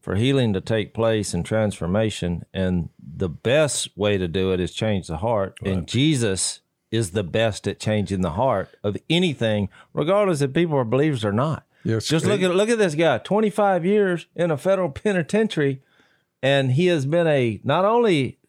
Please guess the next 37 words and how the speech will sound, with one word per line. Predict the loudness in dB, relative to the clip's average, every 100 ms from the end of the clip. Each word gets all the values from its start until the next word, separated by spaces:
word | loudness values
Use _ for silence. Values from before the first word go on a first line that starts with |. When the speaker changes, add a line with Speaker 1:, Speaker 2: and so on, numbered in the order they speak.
| _ _ _
Speaker 1:
stayed | -2 2 2
out | 2
of | 0
trouble, | 0 2 2 0 -6 -12 _ _ _ _
he's | 0 2
actually | 2 2 0 -2 -2
changing | -2 0 2 2 0 0 0
generations | 0 2 2 2 2 0 0 -2 -2
Speaker 2:
He's | -2
a |
community | 0 2 2 0
Speaker 1:
in |
a, | 0
Speaker 2:
leader. | 2 2
Speaker 1:
in | 0
a, | -2 0
in | 2
a | 2 -2 -6 -4
terrible | 0 4 4 4 2 2
neighborhood. | 2 2 2 2 4 2 0
Speaker 3:
Yeah, | -2 0
Speaker 2:
Yeah. | 0
Speaker 3:
when | 2
he | 0 -4 -2
came | 2 2
to | 2
me, | 2 2
he | 2 0
said, | 0 0 -2 -8 -20 _ _ -20 _
"I, | -6
I | -4 -2 -2
want | 0 0
to | -2 -8 _
start | -20 -20 _ -2 -2
a | -2
boxing | -2 -4 -4 -6 -8
school." | -4 -2 -2 -4 -10